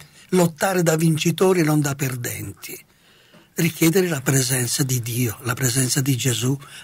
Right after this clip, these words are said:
attraverso lo Spirito Santo. Perché il nostro combattimento, torno a ripetere le parole di Gesù, non è uomo contro uomo, assolutamente,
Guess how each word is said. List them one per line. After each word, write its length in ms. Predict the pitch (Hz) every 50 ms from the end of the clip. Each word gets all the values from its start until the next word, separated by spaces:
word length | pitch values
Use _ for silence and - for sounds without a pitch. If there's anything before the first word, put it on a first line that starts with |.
| -
attraverso 560 | - 131 - - 143 131 123 143 143 - -
lo 100 | - 139
Spirito 500 | 123 - - - 147 120 120 120 - 123
Santo. 480 | 117 - 151 135 123 113 110 107 - - - _ _ _ - - - - - - - _ _ _ _
Perché 260 | - 165 143 - -
il 160 | 165 156 156 143
nostro 300 | 185 202 190 - 202 160
combattimento, 880 | - 160 143 143 147 139 - 139 123 120 107 101 107 107 - - 117 - - - _ _ _
torno 260 | - 160 151 156 143
a 40 | 131
ripetere 600 | 131 135 139 - 117 107 - - 113 113 110 - -
le 160 | - 127 123
parole 320 | - 135 135 135 143 135 127
di 100 | 131 131
Gesù, 360 | 123 123 127 113 110 107 110 - - - - - - -
non 140 | 185 196
è 120 | 240 - 160 - - - _ _ _ _
uomo 320 | - 147 160 147 143 147
contro 420 | 135 139 139 123 139 - 156 139 131
uomo, 500 | 160 175 - 120 123 110 - - - - _ _ _ _ _ -
assolutamente, 960 | - 151 - - - 190 190 170 156 - 160 160 185 160 127 - - - -